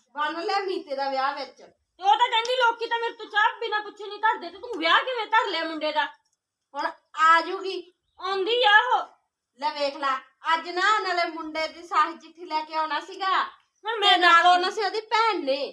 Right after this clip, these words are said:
Speaker 2: ਹੁਣ ਮੈਂ ਦੱਸ ਪੁੱਤ ਕੀ ਕਰਾਂ? ਮੈਂ ਤੇਰੇ ਪਿਓ ਨੂੰ ਕਿਹਾ ਸੀ, ਕਿਲੋ ਮੂੰਗਫਲੀ ਲੈ ਕੇ ਦੇ ਆ।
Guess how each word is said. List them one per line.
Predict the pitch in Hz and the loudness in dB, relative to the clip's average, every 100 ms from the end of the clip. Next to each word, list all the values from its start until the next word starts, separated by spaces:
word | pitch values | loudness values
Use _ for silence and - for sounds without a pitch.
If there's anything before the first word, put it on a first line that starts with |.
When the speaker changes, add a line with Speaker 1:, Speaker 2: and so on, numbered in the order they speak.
| - _ _ _ | -14 _ _ _
Speaker 2:
ਹੁਣ | 466 508 | -8 -2
ਮੈਂ | 427 427 | 2 2
ਦੱਸ | 440 415 415 | 4 2 2
ਪੁੱਤ | 302 415 403 | -4 -8 -8
ਕੀ | 330 415 | -10 -6
ਕਰਾਂ? | 392 381 392 427 | -4 0 2 2
ਮੈਂ | 415 403 | 0 -2
ਤੇਰੇ | 403 403 | -4 -6
ਪਿਓ | 415 392 | -4 -4
ਨੂੰ | 381 - | -4 -2
ਕਿਹਾ | 381 415 | 0 0
ਸੀ, | 453 | -2
ਕਿਲੋ | - 392 381 381 | -8 -2 -2 -2
ਮੂੰਗਫਲੀ | 370 330 381 370 | -4 -8 -10 -6
ਲੈ | 370 359 | -4 -4
ਕੇ | 359 | -6
ਦੇ | 311 320 381 | -12 -6 -2
ਆ। | 403 | 0